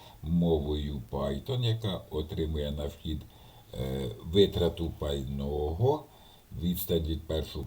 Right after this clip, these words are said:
пункту до другого та ціну за один літр пального,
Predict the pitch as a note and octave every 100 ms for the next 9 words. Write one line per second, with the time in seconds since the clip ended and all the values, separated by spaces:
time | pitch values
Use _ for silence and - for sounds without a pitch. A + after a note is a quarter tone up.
0 | - D#2 C#2+ - C#2+ A#1+ C#2+ B1+ D2 D2+
1 | C#2+ C#2 C#2+ C#2 - C#2+ - - D2 D2+
2 | C#2 D2 D2 C2+ C#2 C#2 C#2 A#1 C#2+ -
3 | B1+ B1+ F2+ C3+ C3+ -